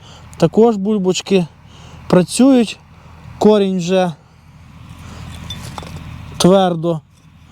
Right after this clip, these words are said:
на десяти сантиметрах. А рости, е, цим культурам ще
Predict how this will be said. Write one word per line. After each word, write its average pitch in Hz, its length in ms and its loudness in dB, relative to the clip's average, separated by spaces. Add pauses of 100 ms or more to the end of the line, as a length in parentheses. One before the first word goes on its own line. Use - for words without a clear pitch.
(400)
на 175 140 6
десяти 185 420 2
сантиметрах. 220 840 0 (3250)
А 185 140 4
рости, 185 420 0
е, 196 640 0
цим 202 260 -2
культурам 202 540 0
ще 185 340 -2